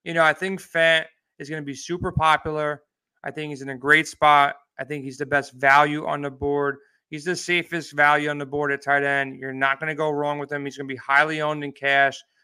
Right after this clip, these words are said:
and he probably should be your cash tight end.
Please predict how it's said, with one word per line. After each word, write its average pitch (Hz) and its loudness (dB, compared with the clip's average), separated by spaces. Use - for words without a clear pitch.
and 151 -12
he 160 -4
probably 160 2
should 156 -6
be 147 -12
your 143 -2
cash 143 2
tight 135 -4
end. 131 0